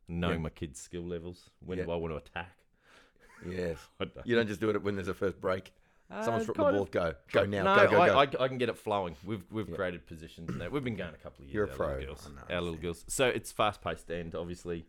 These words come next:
Speaker 2: Yeah.
Speaker 1: someone has the responsibility of coaching the kids.
Speaker 2: Yeah.
Speaker 1: Um, which is a broad term for touch, 'cause n-, it's not like the other mainstream sports of soccer,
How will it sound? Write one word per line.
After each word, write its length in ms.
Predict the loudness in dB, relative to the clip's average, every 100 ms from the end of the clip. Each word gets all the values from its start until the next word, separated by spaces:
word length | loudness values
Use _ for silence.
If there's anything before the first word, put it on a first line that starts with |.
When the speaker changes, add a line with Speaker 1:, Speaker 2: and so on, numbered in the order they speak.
| -18 -20 -14
Speaker 2:
Yeah. 100 | -2
Speaker 1:
someone 320 | 0 2 0
has 280 | 0 -2 -4
the 80 |
responsibility 640 | -10 -6 -8 -6 -4 -2 -2
of 160 | -6 -16 _ _ _ _ _ _ _ _ _ _ _
coaching 500 | -2 -2 -2 -4 -4 -6 -16
the 80 | -10
kids. 480 | -4 -4 -4 -14 -20 -14
Speaker 2:
Yeah. 200 | -12 -12 -10
Speaker 1:
Um, 320 | -6 -6 -8 -12 _ _ _ _ _ _ _ _ _ _ _ _ -12
which 100 | -6
is 80 | -4
a 40 |
broad 360 | -2 -2 -2 -4
term 240 | -6 -6
for 120 | -6
touch, 340 | -6 -6 -6 -4
'cause 160 | -4
n-, 80 | -4 -8 -10
it's 340 | -10 -10 -12
not 300 | -4 -4 -4
like 340 | -4 -4 -6 -6
the 120 | -2
other 320 | -2 -2 -6 -10 -14
mainstream 800 | -10 -8 -8 -8 -8 -8 -8 -10
sports 440 | -14 -12 -12 -16
of 120 | -18
soccer, 540 | -10 -10 -10 -10 -10